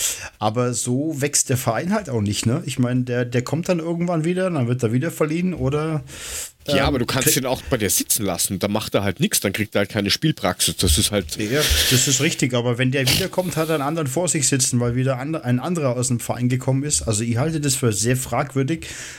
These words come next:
Speaker 1: und mir fehlt da so ein bisschen das, das Potenzial,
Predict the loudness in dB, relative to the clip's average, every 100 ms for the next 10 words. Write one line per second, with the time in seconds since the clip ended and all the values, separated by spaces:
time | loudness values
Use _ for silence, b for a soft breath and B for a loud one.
0 | B 0 2 2 0 -4 -2 -2 0 0
1 | 0 0 0 0 0 2 2 2 2 0
2 | 0 0 0 2 0 0 0 -2